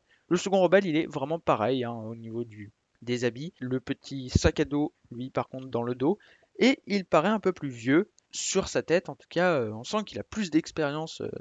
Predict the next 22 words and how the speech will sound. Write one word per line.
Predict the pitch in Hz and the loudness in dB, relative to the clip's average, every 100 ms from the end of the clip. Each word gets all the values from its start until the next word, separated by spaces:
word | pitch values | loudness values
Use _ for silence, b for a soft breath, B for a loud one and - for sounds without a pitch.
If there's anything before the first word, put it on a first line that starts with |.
| - | -14
dans | - 110 110 120 123 | -18 -16 -6 -4 -2
la | 113 | -2
rébellion. | 110 107 110 180 - _ _ _ _ | -4 -2 -2 -4 -8 _ _ _ _
Donc | 175 226 | -4 -2
voilà, | 214 143 147 | 4 6 6
ça | 170 | 2
change | 151 190 208 | -4 -2 -2
un | 170 | -4
petit | - | -6
peu | - 180 | -2 2
d'avoir | 156 139 | 4 2
toujours | - 147 156 | -2 -6 -2
les | 170 | -2
mêmes | 120 160 | 0 -4
personnages, | 175 170 - 139 135 123 | 0 -2 -2 -4 -4 -4
les | |
mêmes | 123 156 | -4 -2
rebelles. | 139 107 117 143 B B | 0 0 -2 -4 B B
Je | - | -4
pense | 147 - | -4 -2
notamment | 147 151 139 | -2 0 0
à | 127 | 0